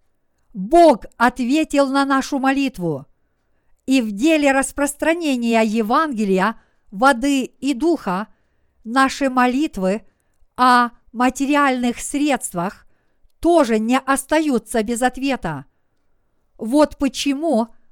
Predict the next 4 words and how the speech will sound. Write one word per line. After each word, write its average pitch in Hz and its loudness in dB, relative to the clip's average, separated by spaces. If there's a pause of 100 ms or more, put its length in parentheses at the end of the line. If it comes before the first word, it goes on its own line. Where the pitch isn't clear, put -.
мы 254 2 (100)
имеем 233 0
возможность 254 0 (400)
проповедовать 226 0